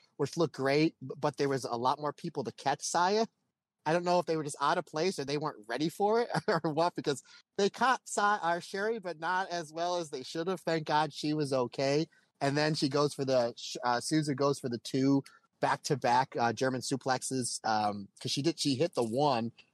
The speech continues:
uh, but didn't hit the, you know, the, the trifecta, the locomotion, which pretty much got her all of her wins in last year's five star.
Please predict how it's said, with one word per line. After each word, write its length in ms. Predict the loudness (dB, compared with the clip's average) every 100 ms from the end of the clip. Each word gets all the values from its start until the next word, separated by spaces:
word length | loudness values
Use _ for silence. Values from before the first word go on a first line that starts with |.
| _ 0
uh, 180 | 0
but 140 | 0 -2
didn't 160 | -2
hit 120 | 0 -2
the, 140 | -4 _
you 140 | -2
know, 120 | 0
the, 200 | 2 0 0
the 80 | -2
trifecta, 480 | 0 -2 0 -2
the 100 | -2
locomotion, 840 | -4 -2 -2 0 0 0 0 -2 -6 -10 -10
which 180 | -6 -4
pretty 140 | -2 0
much 180 | 0
got 180 | 0 0
her 60 | 2
all 200 | 2 2
of 80 | 0
her 80 |
wins 240 | -2 -4 -6
in 80 | -6
last 340 | -4 -4 -4
year's 160 | -8 -4
five 300 | -2 -2 -4
star. 320 | -2 -2